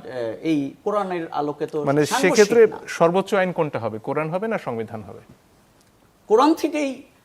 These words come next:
Speaker 1: এই সংবিধান তৈরি হবে। সেগুলো, যেগুলো সাংঘর্ষিক,
Speaker 2: মানে,
Speaker 1: যেমন
Speaker 2: সর্বোচ্চ
Speaker 1: আপনি,
Speaker 2: আইন তখন
Speaker 1: আপ-,
Speaker 2: কোরআন হবে?
Speaker 1: অবশ্যই,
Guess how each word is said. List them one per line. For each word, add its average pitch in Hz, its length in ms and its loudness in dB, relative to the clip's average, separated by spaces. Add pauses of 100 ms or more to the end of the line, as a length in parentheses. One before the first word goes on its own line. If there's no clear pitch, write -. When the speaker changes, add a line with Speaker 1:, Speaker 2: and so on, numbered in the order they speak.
(180)
Speaker 1:
এই 143 320 0
সংবিধান 143 500 -2
তৈরি 101 300 -10
হবে। - 220 -18 (380)
সেগুলো, 147 400 -2
যেগুলো 139 340 -4
সাংঘর্ষিক, 131 580 -10
Speaker 2:
মানে, 131 120 -4
Speaker 1:
যেমন 160 220 4
Speaker 2:
সর্বোচ্চ 170 120 6
Speaker 1:
আপনি, 175 140 6
Speaker 2:
আইন 170 120 0
তখন 170 260 0
Speaker 1:
আপ-, 165 80 0
Speaker 2:
কোরআন 160 300 6
হবে? 139 100 4
Speaker 1:
অবশ্যই, 160 500 0